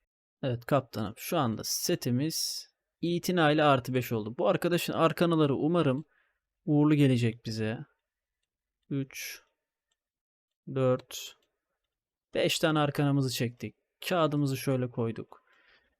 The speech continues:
Burada bir abla var. Şu ablaya tıkladık. Bu abladan hemen bir tane unik upgrade scroll'u çektik kaptanım.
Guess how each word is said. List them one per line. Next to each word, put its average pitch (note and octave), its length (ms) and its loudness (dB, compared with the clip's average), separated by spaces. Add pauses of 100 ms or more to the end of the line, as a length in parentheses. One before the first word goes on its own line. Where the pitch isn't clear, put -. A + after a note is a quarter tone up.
(240)
Burada E3 280 2
bir D#3+ 60 4
abla D3 320 6
var. C3 140 4
Şu D#3+ 200 -2
ablaya D3+ 320 2
tıkladık. C3+ 560 0
Bu D#3 80 4
abladan C#3 640 2
hemen C3+ 540 0
bir D3 100 -2
tane A#2 680 -2
unik A#2+ 600 -4 (440)
upgrade C3+ 460 -4
scroll'u A#2+ 500 -6
çektik B2+ 560 -6
kaptanım. C3+ 800 -2